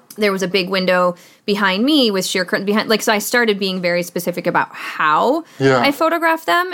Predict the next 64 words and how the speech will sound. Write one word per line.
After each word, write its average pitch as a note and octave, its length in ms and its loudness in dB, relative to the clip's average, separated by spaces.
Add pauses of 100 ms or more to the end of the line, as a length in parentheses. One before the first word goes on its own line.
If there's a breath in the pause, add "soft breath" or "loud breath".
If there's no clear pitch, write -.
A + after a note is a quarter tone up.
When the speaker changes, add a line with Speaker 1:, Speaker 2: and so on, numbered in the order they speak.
Speaker 1:
And A3 180 0
so A3+ 180 2
that's G#3+ 260 0
been A3+ 420 -2
good F#3+ 220 0
to G3+ 80 -4
get F#3+ 180 -4
engagement F3+ 480 -4
as F3 160 -4
well. F3+ 320 2
People G#3 280 -2
seem F#3+ 300 -4
to F#3 100 -4
really E3+ 340 0
be E3 160 -2
interested G3 400 -2
in C4 100 4
that. D4 260 2
So, G#3+ 140 0
Speaker 2:
Yeah. F#3+ 260 2 (920 soft breath)
Speaker 1:
yeah, G#3+ 340 2
I G#3+ 40 0
mean, B3 200 2
it's A3 240 -4
just, - 380 -2 (920)
and, C4+ 160 2
and D#4 100 0
I E4 80 2
think A#4+ 240 -2
people, C4+ 240 2
too, G#3+ 260 -2
get G3 160 -2
stuck F3+ 320 -4
on E3+ 260 -2
what E3 180 -4
to F3 100 -8
post F3 280 -4
or E3+ 80 0
what E3 220 -4
to E3+ 100 -6
say. D#3 420 0
Speaker 2:
Mm-hmm. B2+ 260 -2
Speaker 1:
It's - 100 -8
like, A4+ 120 2
just B4+ 180 0
pick G#4+ 180 -2
a A#4 60 0
photo D#4+ 240 0
you C4+ 140 4
love B3 200 2
and G3 160 -4
find A3 200 0
something A#3+ 200 0
you F#3+ 100 -2
love F3+ 140 2
Speaker 2:
Yeah. B2+ 80 2
Speaker 1:
about - 160 0
that - 160 -6
client. - 480 -4
Were G3+ 180 4
they G#3 80 6
Speaker 2:
And G3 80 2
Speaker 1:
really G3+ 200 0
nice? D#3+ 500 -6